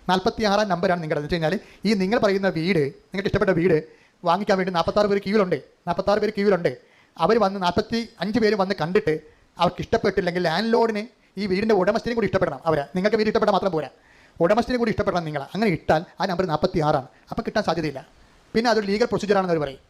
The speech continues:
ലീഗൽ പ്രൊസീജിയർ എന്ന് പറയുമ്പോൾ രമ്യക്ക് കാര്യം മനസ്സിലാവും. എന്താണ് ലീഗൽ പ്രൊസീജിയർ വരുമ്പോൾ ഭർത്താവ് പണി മേടിക്കും. കാര്യം എന്താ? അയാൾക്ക് ജോലിയില്ല, ശമ്പളമില്ല, തള്ളിപ്പോവും, തള്ളിപ്പോയി, സാധനം തള്ളിപ്പോയി, തള്ളിപ്പോയി പോരെയായി. അപ്പോൾ ഉടനെ രമ്യ നോക്കുമ്പോൾ മാതാവ് ഈ ലാൻഡ് ലോർഡിൻ്റെ നമ്പർ കാണിച്ചു കൊടുക്കും ഈ കമ്പനിയുടെ താഴെ. അങ്ങനെ ഒരിക്കലും സംഭവിക്കാത്തതാണ്.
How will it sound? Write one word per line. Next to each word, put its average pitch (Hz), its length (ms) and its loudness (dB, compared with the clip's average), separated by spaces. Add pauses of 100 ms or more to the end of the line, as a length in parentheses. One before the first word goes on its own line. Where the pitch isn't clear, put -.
(320)
ലീഗൽ 220 160 2
പ്രൊസീജിയർ 214 200 0
എന്ന് 202 100 0
പറയുമ്പോൾ 185 240 0 (680)
രമ്യക്ക് 220 300 2
കാര്യം 190 180 0
മനസ്സിലാവും. 143 280 -6 (120)
എന്താണ് 185 220 0 (180)
ലീഗൽ 226 180 0
പ്രൊസീജിയർ 214 260 0
വരുമ്പോൾ 190 200 0
ഭർത്താവ് 196 200 0
പണി 180 120 0
മേടിക്കും. 170 200 -4 (200)
കാര്യം 190 160 2
എന്താ? 180 100 0 (120)
അയാൾക്ക് 190 200 0
ജോലിയില്ല, 180 260 0 (160)
ശമ്പളമില്ല, 170 340 0 (200)
തള്ളിപ്പോവും, 175 340 0 (220)
തള്ളിപ്പോയി, 170 320 0
സാധനം 165 160 0
തള്ളിപ്പോയി, 143 240 -6 (140)
തള്ളിപ്പോയി 185 280 2
പോരെയായി. 143 220 -2 (760)
അപ്പോൾ 254 160 2
ഉടനെ 226 220 0
രമ്യ 208 200 -2
നോക്കുമ്പോൾ 180 300 0 (180)
മാതാവ് 170 300 4 (220)
ഈ 202 120 -4
ലാൻഡ് 196 200 2
ലോർഡിൻ്റെ 214 220 0
നമ്പർ 170 200 -2
കാണിച്ചു 160 200 -4
കൊടുക്കും 151 200 -6
ഈ - 60 -16
കമ്പനിയുടെ 151 300 -2
താഴെ. 143 160 -4 (220)
അങ്ങനെ 208 160 4
ഒരിക്കലും 208 220 0
സംഭവിക്കാത്തതാണ്. 160 460 -2